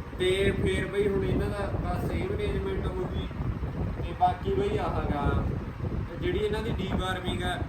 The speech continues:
ਉਹ ਆਪਾਂ ਕਰੀ ਆ ਪੰਦਰਾਂ ਪੰਦਰਾਂ ਦਿਨਾਂ ਤੋਂ। ਜਦੋਂ ਪਹਿਲਾਂ ਇੱਕ ਹਫ਼ਤੇ ਦੀ ਹੋ ਗਈ ਵੱਛੀ, ਹਫ਼ਤੇ ਤੋਂ ਬਾਅਦ ਚ ਦੇ ਕੇ ਡੀਵਾਰਮਿੰਗ ਵਾਲੀ ਦਵਾਈ, ਮਤਲਬ ਪਾਣੀ ਕੀੜਿਆਂ ਵਾਲੀ ਦਵਾਈ, ਉਸ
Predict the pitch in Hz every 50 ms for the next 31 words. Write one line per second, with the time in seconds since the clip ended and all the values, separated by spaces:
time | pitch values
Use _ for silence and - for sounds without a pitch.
0 | - - - - - - 180 202 220 220 - 214 208 196 202 185 185 185 190 190
1 | 190 - 190 185 - 156 143 147 - - - - 127 127 - 147 - 135 151 156
2 | - 165 160 - - - 180 - - 170 160 160 180 190 208 202 196 - - -
3 | - - 165 160 165 165 - 151 143 - 180 175 - - - - - - - 120
4 | 143 - - - 143 139 131 - - - - - - - - - - - - -
5 | - - - - 180 180 175 - - 175 175 - - 175 175 160 160 165 175 -
6 | - 208 208 180 180 175 165 160 175 170 170 170 165 - - - - - - -
7 | - - 160 165 156 160 165 165 160 156 151 156 165 160 160 160 151 156 151 156
8 | 156 156 156 151 160 202 - - - 175 165 160 160 156 - - 160 156 147 156
9 | 151 147 147 147 139 147 147 - - 151 - - - - - - - - - -
10 | - - - -